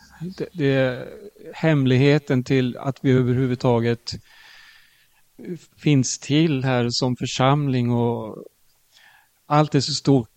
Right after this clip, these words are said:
det Jesus har gjort för oss just under påsken. Här, här i Dominikanska republiken så är det väldigt mycket eh, religiöst blandat med hedniskt,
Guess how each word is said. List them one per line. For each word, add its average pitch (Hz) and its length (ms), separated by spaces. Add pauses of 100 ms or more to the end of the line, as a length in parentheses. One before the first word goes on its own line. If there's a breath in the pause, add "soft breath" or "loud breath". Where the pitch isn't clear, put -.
(180)
det 139 100
Jesus 127 320
har 135 60
gjort 147 280
för 123 220
oss - 380 (360 soft breath)
just 147 460 (160)
under 120 520 (260)
påsken. 120 600 (420 loud breath)
Här, 160 300
här 160 200
i 170 80
Dominikanska 151 640
republiken 127 560
så 139 120
är 131 60
det 123 360
väldigt 139 460
mycket 131 580 (1160 soft breath)
eh, 127 340 (760)
religiöst 143 1080 (1080 soft breath)
blandat 147 760
med 127 420
hedniskt, 147 840